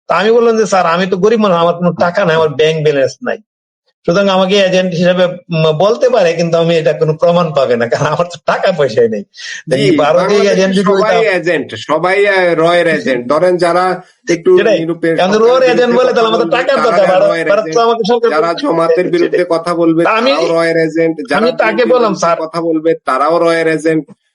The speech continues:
Speaker 2: অর্থাৎ যারা বাংলাদেশের পক্ষে কথা বলবে, তারাই রয়ের, রয়ের এজেন্ট। যারা পাকিস্তানের
Speaker 1: রয়ের
Speaker 2: পক্ষে
Speaker 1: এজেন্ট,
Speaker 2: কথা
Speaker 1: হ্যাঁ।
Speaker 2: বলবে, তারা ঠিক আছে, তারা ঠিক আছে। তারা
Speaker 1: হ্যাঁ। এখন
Speaker 2: রয়ের
Speaker 1: মনে
Speaker 2: এজেন্ট।
Speaker 1: করেন, আহ, আমি তখন এই কথা বললাম, "স্যার, এটা, উম, আহ, বলতে পারে, কিন্তু আমার তো এই অবস্থা।" এর একজন বলতেই পারে,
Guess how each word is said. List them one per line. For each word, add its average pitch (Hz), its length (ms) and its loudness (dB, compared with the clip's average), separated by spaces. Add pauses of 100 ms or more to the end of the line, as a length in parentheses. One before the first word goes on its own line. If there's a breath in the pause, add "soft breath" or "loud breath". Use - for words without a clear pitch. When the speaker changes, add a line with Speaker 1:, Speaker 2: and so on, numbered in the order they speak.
(100)
Speaker 2:
অর্থাৎ 170 360 -2
যারা 226 160 2
বাংলাদেশের 190 600 0
পক্ষে 196 300 -2
কথা 180 240 0
বলবে, 151 260 0
তারাই 202 420 0
রয়ের, 156 300 2
রয়ের 139 300 0
এজেন্ট। 110 340 -6
যারা 170 260 0
পাকিস্তানের 190 500 -2
Speaker 1:
রয়ের 214 160 4
Speaker 2:
পক্ষে 170 120 2
Speaker 1:
এজেন্ট, 151 140 2
Speaker 2:
কথা 156 100 -2
Speaker 1:
হ্যাঁ। 139 120 0
Speaker 2:
বলবে, 143 300 -8
তারা 156 160 -4
ঠিক 120 240 -10
আছে, - 200 -14 (920)
তারা 175 200 0
ঠিক 127 260 -2
আছে। 123 240 -10
তারা 131 120 0
Speaker 1:
হ্যাঁ। - 100 2
এখন 247 100 0
Speaker 2:
রয়ের 254 140 0
Speaker 1:
মনে 254 220 2
Speaker 2:
এজেন্ট। 214 200 0
Speaker 1:
করেন, - 180 -20 (600)
আহ, 151 240 0
আমি 214 220 0
তখন 233 260 2
এই 214 120 2
কথা 208 120 2
বললাম, 233 260 2
"স্যার, 226 400 -2
এটা, 196 300 2
উম, 175 240 -2
আহ, 156 400 2
বলতে 185 280 -2
পারে, 165 360 0
কিন্তু 170 300 0
আমার 160 360 0
তো 147 420 0
এই 143 200 0
অবস্থা।" 131 420 2
এর 226 160 0
একজন 196 300 0
বলতেই 185 300 0
পারে, 135 300 0